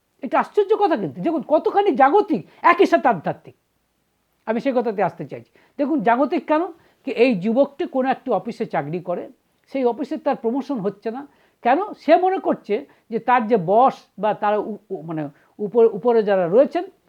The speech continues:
তারা তার প্রতি মানে বিরূপ, বিরূপ মনোভাব পোষণ করেন। কেন? কারণ তিনি স্পষ্ট কথা বলেন, অর্থাৎ তিনি, আহ, উচিত কথা বলেন সেই অর্থে, হ্যাঁ? তো মানে তিনি কাউকে তেল দিয়ে কথা বলেন না,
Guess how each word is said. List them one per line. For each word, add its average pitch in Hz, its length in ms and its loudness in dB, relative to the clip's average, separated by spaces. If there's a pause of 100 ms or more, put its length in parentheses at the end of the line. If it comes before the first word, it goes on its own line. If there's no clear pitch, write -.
(300)
তারা 233 500 4 (360)
তার 254 160 2
প্রতি 311 340 0 (420)
মানে 185 260 -2 (140)
বিরূপ, 214 400 0 (120)
বিরূপ 285 280 2
মনোভাব 202 500 0
পোষণ 160 260 -8
করেন। 131 260 -18 (100)
কেন? 330 180 4 (440)
কারণ 269 160 4
তিনি 262 200 -2
স্পষ্ট - 380 -6
কথা 143 240 -10
বলেন, 120 220 -16 (400)
অর্থাৎ 294 340 -6
তিনি, 320 280 -4 (240)
আহ, 185 260 0 (100)
উচিত 277 340 2
কথা 180 220 2
বলেন 147 260 -2
সেই 147 220 -4
অর্থে, - 280 -10
হ্যাঁ? 294 260 -4 (320)
তো 240 140 4
মানে 220 300 0 (220)
তিনি 302 220 4
কাউকে 277 320 4
তেল 294 280 8
দিয়ে 254 220 6
কথা 175 180 0
বলেন 143 240 -2
না, 127 220 -16